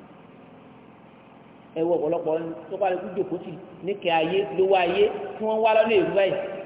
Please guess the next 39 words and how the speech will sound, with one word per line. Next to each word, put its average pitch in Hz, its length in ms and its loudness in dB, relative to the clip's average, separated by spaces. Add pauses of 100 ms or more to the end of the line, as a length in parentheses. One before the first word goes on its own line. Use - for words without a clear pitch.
(1120)
Hmm? 220 240 -4 (560)
Torí 262 240 0
kí 262 140 -4
ni? 247 100 -2 (220)
Ìbá 240 160 0
ayé 247 260 2
ni, 233 80 0
ayé 240 280 0
wa 262 180 4
ni 254 120 0
fẹ́ẹ̀kì 240 340 -2
ni, 175 80 -4
ìgbà 180 200 -2
wo 190 120 6
ni 240 60 2
ọ̀tàn? 247 220 -4 (580)
Ń 262 140 -4
tán 277 240 0
lọ. 240 120 6 (1120)
Má 233 160 -2
má 262 240 -2 (100)
tà, 262 180 0 (500)
fàkọ́dí 196 420 0
kọ́ 208 340 4
má 208 100 0
ti 208 160 -6
kìyà 160 380 0
má 175 80 -2
tù. - 160 -10 (240)
Ẹni - 180 0
tó 254 60 4
bá 247 100 4
ti 226 100 -2
kú - 140 -6
báyìí 220 200 4
ti 175 140 -2
tán - 180 -4
náà 180 100 -2
nù, 156 80 -4